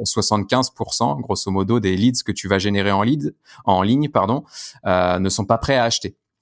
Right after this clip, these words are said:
Et donc, si tu les envoies aux commerciaux, euh, bah, comme ces leads sont pas prêts à acheter, en fait, ils ont pas envie de parler à un commercial pour le moment. Et donc, bah, le commercial, en fait, tu l'envoies au casse-pipe, comme tu peux l'envoyer au casse-pipe avec, euh, l'achat d'un fichier, euh, qu'on passe traditionnel.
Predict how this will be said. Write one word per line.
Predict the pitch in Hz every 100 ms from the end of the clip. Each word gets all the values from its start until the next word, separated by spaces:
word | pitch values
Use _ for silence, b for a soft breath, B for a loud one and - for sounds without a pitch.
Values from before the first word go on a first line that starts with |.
| B B B 131 147 B -
Et |
donc, | 113 131
si | - 165
tu | -
les | 123 110
envoies | 107 117
aux | 104
commerciaux, | - 92 107 - 147 180 _ _ _ - 82
euh, | 87 90 - - - -
bah, | 92
comme | - 139
ces | 120 113
leads | 120 -
sont | 95
pas | 92
prêts | 92 104
à |
acheter, | 92 -
en | 147
fait, | - 98
ils | 92
ont | 80
pas | 156
envie | 123 123
de |
parler | - 101
à | 92
un | 87
commercial | 92 87 - 95
pour | 98
le | 92
moment. | 90 101 139 160
Et | - 92
donc, | 101 127
bah, | 98 110
le | 104
commercial, | 90 92 - 131
en | 110
fait, | 127
tu | 127
l'envoies | 92 90 98
au | 98
casse-pipe, | 95 - 135 147 _ -
comme | 107 98
tu | -
peux | 110
l'envoyer | 101 90 92
au | 104
casse-pipe | 95 85 127 110
avec, | 90 101 104
euh, | 92 90
l'achat | 90 - 90
d'un | 95
fichier, | - 87 - 113 120
euh, | 92
qu'on | -
passe | 85 101 104
traditionnel. | - 90 87 104 92 -